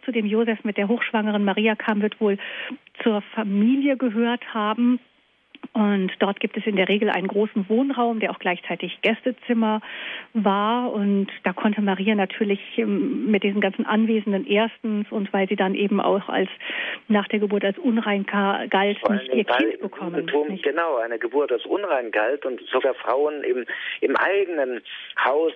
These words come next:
Speaker 2: einen Raum gesucht haben, der wenig benutzt wurde oder auch eine Stallhöhle benutzt haben.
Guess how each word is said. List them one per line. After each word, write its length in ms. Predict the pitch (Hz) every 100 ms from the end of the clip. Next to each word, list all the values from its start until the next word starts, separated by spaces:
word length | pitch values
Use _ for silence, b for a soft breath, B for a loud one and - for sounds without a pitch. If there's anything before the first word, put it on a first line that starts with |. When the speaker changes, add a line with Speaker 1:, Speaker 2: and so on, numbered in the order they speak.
| - -
Speaker 2:
einen 340 | 131 127 127
Raum 640 | 98 104 139 151 147 135
gesucht 440 | 131 117 147 - -
haben, 440 | 131 143 143 139 131 B B
der 120 | 127 120
wenig 300 | 135 139 -
benutzt 400 | 135 160 - 143
wurde 280 | 143 151
oder 200 | 143 123
auch 100 | 117
eine 220 | - 120 110
Stallhöhle 720 | - 135 147 151 151 151 147
benutzt 420 | 139 135 135 -
haben. 400 | 139 147 143 131